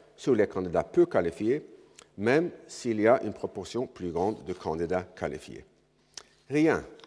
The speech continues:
dans le raisonnement de Madison n'exclut que dans la petite république, un représentant sur deux soit qualifié,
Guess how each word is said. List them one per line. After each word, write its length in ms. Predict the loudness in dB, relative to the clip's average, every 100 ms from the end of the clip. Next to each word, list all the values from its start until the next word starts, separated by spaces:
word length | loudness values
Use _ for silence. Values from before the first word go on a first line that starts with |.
| -6
dans 120 | -4
le 100 | -2
raisonnement 480 | -4 -6 -6 -6 -6
de 100 | -6
Madison 520 | -6 -6 -2 -2 -2 -10 -20 -20 _ _
n'exclut 500 | -2 -2 -4 -8 -6
que 100 | -4
dans 140 | -2 0
la 100 | 0
petite 360 | -2 -6 -6 -8
république, 640 | -6 -4 -4 -6 -10 -10
un 140 | -4 2
représentant 680 | 2 0 -6 -8 -8 -8
sur 240 | -8 -8 -8
deux 320 | -2 -2 -2
soit 280 | -6 -6 -4
qualifié, 560 | -4 -6 -6 -4 -4